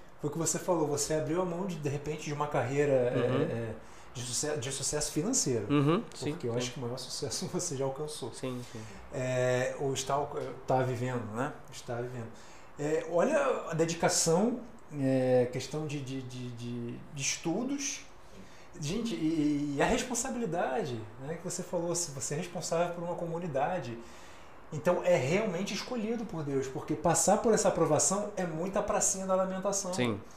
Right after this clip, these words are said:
Speaker 2: sim.
Speaker 1: Entendeu? E eu acho isso incrível. Agora uma pergunta dentro disso,
Speaker 2: Uhum.
Speaker 1: pergunta realmente de super curioso, tá,
Speaker 2: Uhum.
Speaker 1: Rodrigo?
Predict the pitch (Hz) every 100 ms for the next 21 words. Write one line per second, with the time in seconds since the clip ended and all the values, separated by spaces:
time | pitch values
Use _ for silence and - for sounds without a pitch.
0 | - - 104 - - 123 131 127 170 139
1 | 120 135 127 185 196 254 - - 220 220
2 | 202 220 240 240 202 214 226 165 170 156
3 | 131 190 190 120 117 120 107 101 - -
4 | - - 196 175 254 208 233 233 190 240
5 | 320 247 262 - - 185 285 262 277 311
6 | 339 147 117 - 165 - 113 127